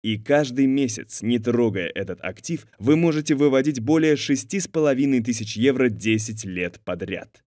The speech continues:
Гарантированно. Когда курс вырастет вдвое, вас ожидает удвоение и актива, и пассивного дохода. И как только мы выйдем на курс пятьдесят евро,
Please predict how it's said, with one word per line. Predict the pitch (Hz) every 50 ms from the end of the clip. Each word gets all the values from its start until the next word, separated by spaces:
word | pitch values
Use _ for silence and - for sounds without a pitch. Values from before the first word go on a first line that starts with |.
| _
Гарантированно. | - 92 87 120 131 135 135 131 127 123 113 - 135 104 92 76 69 62 50 50 - - _ _ _ _ _ -
Когда | 104 101 98 107 107 104
курс | 104 - 117 117 110 110 -
вырастет | 92 98 113 107 104 98 - 110 101 101
вдвое, | 82 87 - 95 117 143 147 113 76 - - - _ _ _ _ -
вас | - 104 131 151 147 -
ожидает | - 147 127 135 123 139 147 147 147 - -
удвоение | 160 156 113 110 107 117 110 107 113 127 139 139 135 127 120 117
и | 113 117 160 185 196
актива, | 175 165 160 - - - 170 175 160 170 165 160 - _
и | - 123 127 120
пассивного | 110 123 117 110 110 - 104 98 90 95 92 90 95
дохода. | 90 98 98 - 120 107 85 71 53 - - _ _ _ _ _ _ _ _ _ _
И | - 90 98 101
как | 123 117 110 110
только | - 143 139 120 120 131
мы | 120 127 123
выйдем | 117 127 123 104 110 110 110
на | 110 110
курс | 107 110 117 117 107 107 -
пятьдесят | _ - 110 95 90 104 104 - 120 110 95 87 -
евро, | 87 87 113 131 123 - 90 76 69 -